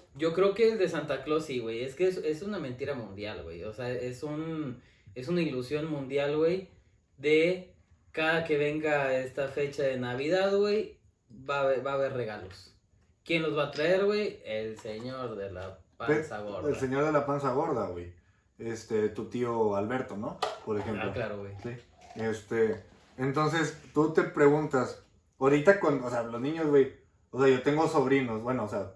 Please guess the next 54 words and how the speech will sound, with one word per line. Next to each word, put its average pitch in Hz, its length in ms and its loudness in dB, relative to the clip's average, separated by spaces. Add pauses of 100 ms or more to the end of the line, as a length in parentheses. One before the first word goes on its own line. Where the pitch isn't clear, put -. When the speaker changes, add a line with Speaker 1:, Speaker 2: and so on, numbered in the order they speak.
Speaker 2:
hijos 127 280 0
de 147 100 6
mis 139 140 0
primos, 123 420 0
güey, 135 180 -2 (600)
que 135 100 6
digo, 127 600 4 (520)
o - 80 -14
sea, 117 180 -6
que 113 80 -8
están, 123 420 -6 (300)
los 127 180 -2
entretienen 131 540 -2
con 127 180 -2
una 117 220 -4
tablet, 127 440 0 (520)
con 135 240 4
un, 127 300 0
Speaker 1:
Ay, - 60 -8
Speaker 2:
con 135 140 4
un 135 80 0
celular, 131 460 6
güey. 127 180 4 (180)
Speaker 1:
sí, 127 80 -10
güey. 123 220 -2
Speaker 2:
Y 156 60 6
digo, 160 460 4 (260)
no 156 160 4
va 202 80 12
a 202 40 12
Speaker 1:
Es 202 40 2
Speaker 2:
ser 202 160 10
Speaker 1:
legal, 202 240 8
Speaker 2:
inevitable 165 500 8
Speaker 1:
güey. 135 140 4
Speaker 2:
que 135 160 6 (100)
antes 160 400 2
de 147 100 4
los 131 160 2
seis 147 240 2
años, 120 420 0
que 127 180 -4
ya 123 180 2
tienen 143 260 0
más 139 160 0
o 147 60 -2
menos, 135 400 -4 (960)
pues, 190 180 4
una 175 160 6
buena 156 240 8
capacidad 135 400 6
de 135 80 6
razón, 131 360 0
güey, 127 200 2